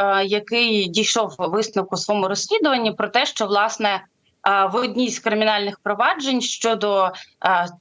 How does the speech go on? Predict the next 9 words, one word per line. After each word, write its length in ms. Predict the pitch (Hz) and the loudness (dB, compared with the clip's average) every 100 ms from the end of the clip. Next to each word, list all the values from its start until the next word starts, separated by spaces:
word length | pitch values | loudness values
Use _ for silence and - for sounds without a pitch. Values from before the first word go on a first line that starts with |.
| - | -4
чинного 400 | 247 226 202 190 | -2 2 0 0
керівника 560 | 202 202 208 202 180 | -2 0 0 0 0
«Нафтогазу», 760 | 185 180 - 180 185 180 156 156 | 0 -2 -4 0 2 2 0 -2
там, 220 | 160 156 | 0 0
і 80 | 160 | -2
колишнього 500 | 185 185 - 185 170 | -2 -2 0 0 0
міністра 480 | 180 196 185 175 | 0 0 0 -2
пана 280 | 170 180 165 | 0 0 0
Чернишова, 840 | - 175 185 175 269 - 277 240 | 0 -2 0 0 0 2 2 0